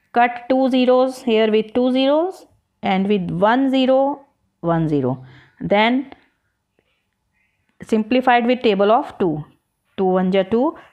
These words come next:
here two two ja four and zero is left. Here zero will be with two, it will be twenty. And profit percentage will be is equal to twenty percent. Okay, and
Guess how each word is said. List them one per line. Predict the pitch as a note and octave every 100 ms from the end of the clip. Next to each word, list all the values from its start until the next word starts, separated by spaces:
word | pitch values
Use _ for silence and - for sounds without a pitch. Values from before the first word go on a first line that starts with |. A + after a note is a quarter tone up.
| _
here | F#3+ F#3
two | F3+ F#3
two | F#3+ G3
ja | F#3 A3+ F4+
four | - E3 F#3+ C#4
and | F#3+ F3 C4 - F3+
zero | E3 E3 G#3
is | B3+ G3+
left. | F3+ A3 - -
Here | D#3+ D#3+ -
zero | E3 B2+ C#3
will | A#2+
be | E3 F4 D#4+
with | D#3 B2+ -
two, | G3+ C4+ -
it | -
will | D3+
be | F#3
twenty. | - A3+ F#3 C3 - - _ _ _ _ _ _ -
And | F3+ F#3+ A3 - - _ _
profit | G#3 G#3 C#4+ C#4
percentage | B3+ A#3+ C4 C4 C4
will | B3+ B3
be | C4 A#3
is |
equal | A3+ A3+ A3
to | B3+
twenty | A#3+ G3+ F3+ F3+ C4 G#4+ - _ _ _
percent. | G3 C#3+ - D3+ F3 - _ _ _ -
Okay, | - D4+ E4 - _ _ _ _ _ _ _ _ _ _ _ _ _ _
and | G#3 F#3+ G3